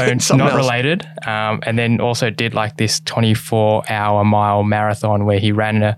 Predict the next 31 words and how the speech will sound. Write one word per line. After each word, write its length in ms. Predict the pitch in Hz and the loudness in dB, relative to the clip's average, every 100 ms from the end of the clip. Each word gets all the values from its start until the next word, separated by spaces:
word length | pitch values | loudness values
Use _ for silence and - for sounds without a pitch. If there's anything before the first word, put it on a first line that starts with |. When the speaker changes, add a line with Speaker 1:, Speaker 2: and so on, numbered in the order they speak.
| - - - | -8 -20 -6
Speaker 2:
a 60 | - | 0
mile 340 | 113 120 120 | 0 0 0
every 220 | 110 104 | 0 0
hour 280 | 107 107 110 120 | 0 0 0 0
and 100 | 113 | 0
then 120 | 104 101 | 0 0
did 220 | 107 104 - - | -4 -8 -10 -6
other 160 | 104 | -4
tasks. 320 | 104 113 104 131 | -4 -4 -2 0
He's 120 | 139 | 0
just 200 | 156 - - - | 0 -6 -20 -10
cool, 240 | - 165 147 | -2 0 0
funny, 500 | - 120 117 113 107 - - - - | 0 -2 0 0 -2 -8 -20 -20 -4
wholesome 360 | 127 120 123 | -2 2 0
content. 640 | 110 110 107 113 104 107 - | 2 0 0 0 -2 -4 -4
Um, 720 | 104 104 101 101 101 104 104 - | -4 -2 0 0 0 -2 -4 -2
and 160 | 107 | 0
then 260 | 110 107 - - | 0 0 -4 -4
one 220 | 117 113 | -2 0
last 280 | 104 107 - | 0 -2 -2
one 140 | 110 | 0
is 140 | 104 107 | 0 -2
Nathaniel 380 | 107 104 101 | -2 0 0
Drew. 400 | 101 - 104 104 104 | -2 -2 0 0 0
He 360 | 117 110 107 - - - - | 0 0 -2 -4 -16 -20 -12
sort 160 | - 110 | -6 -2
of 60 | |
goes 240 | 110 104 107 | -2 0 0
into 260 | 104 110 | 0 0
languages 760 | 107 101 104 101 107 104 104 101 | 0 2 2 2 0 2 0 0
and, 260 | 98 104 | -2 -2